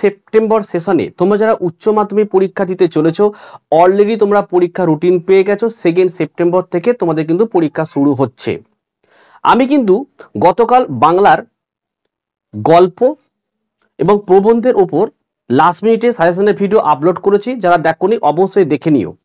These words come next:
এই ভিডিও ডেসক্রিপশন বক্সে আমি লিংক দিয়ে দেবো। আজকের এই ভিডিও থাকছে তোমাদের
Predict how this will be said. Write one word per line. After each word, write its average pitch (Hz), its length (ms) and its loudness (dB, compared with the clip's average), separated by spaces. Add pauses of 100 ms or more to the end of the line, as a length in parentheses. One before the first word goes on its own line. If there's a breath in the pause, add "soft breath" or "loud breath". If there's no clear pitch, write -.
(440)
এই 180 180 2
ভিডিও 208 280 2
ডেসক্রিপশন 196 580 -2
বক্সে 190 300 -4
আমি 233 100 -2 (100)
লিংক 165 220 2
দিয়ে 117 160 -2
দেবো। 87 160 -10 (580 loud breath)
আজকের 226 280 2 (160)
এই 233 80 2 (120)
ভিডিও 196 200 2 (120)
থাকছে 156 320 -4 (320)
তোমাদের 175 240 0